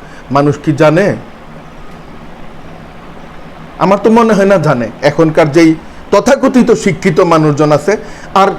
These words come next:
তথাকথিত সুশীল যারা আছে, বলদগুলো, যেগুলো আইসা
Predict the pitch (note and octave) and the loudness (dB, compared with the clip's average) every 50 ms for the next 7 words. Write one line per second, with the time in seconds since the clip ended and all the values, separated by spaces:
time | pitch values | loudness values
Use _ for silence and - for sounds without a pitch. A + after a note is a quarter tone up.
0 | - - A3+ A3+ A3 A3 C#4 A3+ C4 A3+ A#3 A3+ - G#3+ - - B3 A3+ - - | -2 0 0 2 2 0 0 2 2 0 0 2 2 0 0 2 0 0 2 2
1 | A#3 A#3 A3+ G3+ G3+ F3+ D#3+ C#3+ C3 - D3 C3+ C3 E3 G3+ A3+ A#3 G#3 E3+ D#3 | 2 2 4 2 2 4 4 2 2 0 -2 0 2 2 2 4 2 2 2 2
2 | D3+ C3+ C3 B2 B2+ D#3+ D3 C#3+ D#3 D#3+ E3 D#3+ D3+ E3 E3+ E3+ | 0 2 0 2 2 0 2 2 2 4 4 2 2 2 0 0